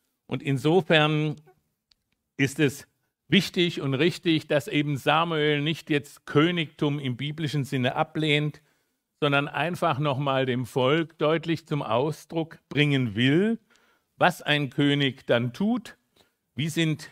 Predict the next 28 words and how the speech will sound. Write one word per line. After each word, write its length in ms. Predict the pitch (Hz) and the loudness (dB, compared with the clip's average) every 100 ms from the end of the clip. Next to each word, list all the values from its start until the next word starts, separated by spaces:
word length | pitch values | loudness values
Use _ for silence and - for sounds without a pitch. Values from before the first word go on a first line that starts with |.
| _ | _
die 300 | 139 135 127 120 - - | -2 2 2 0 -6 -4
Bedingungen, 600 | 131 143 190 190 190 160 | 0 0 0 -2 -2 0
die 100 | 135 | 2
Rahmenbedingungen 1080 | 131 156 180 156 151 160 156 156 156 156 _ _ _ _ _ | 2 2 0 -2 -2 -2 0 -2 -2 -6 _ _ _ _ _
und 260 | 143 147 | -2 2
dass 220 | 147 131 - | 0 0 -2
Gott 240 | 147 - | -4 -2
an 140 | 139 | -2
erster 380 | 143 135 - 135 | 0 0 2 0
Stelle 500 | 120 - 127 120 101 - | 0 2 6 6 4 -4
steht. 480 | - 117 92 78 - _ _ _ _ | -4 -2 -2 -4 -14 _ _ _ _
Aber 280 | 131 156 160 | 2 4 4
in 140 | 151 | 0
Samuel 560 | 131 143 135 131 120 120 | -2 0 0 2 2 2
acht, 400 | - 190 - - | 2 0 -2 -6
auch 160 | 123 123 | -6 0
das 240 | 147 151 | 0 0
lohnt 300 | 160 151 151 | -2 -2 -2
sich 200 | 151 - | -6 -8
zu 120 | - | -4
lesen, 720 | 120 120 151 165 185 185 - _ - - _ | 2 4 4 2 -2 -4 -6 _ -20 -20 _
wird 200 | 131 185 | -2 -2
natürlich 600 | 175 170 - 170 160 156 - - _ - | -2 -4 0 2 4 0 -2 -18 _ -4
auch 160 | 127 | -2
die 220 | 120 135 | -2 -6
andere 380 | - 185 202 190 | -4 -4 0 0
Seite 400 | - 185 185 185 | 2 2 2 0
bedeutet, 800 | 165 160 175 165 175 165 165 - | -4 -4 0 0 0 -2 -2 -6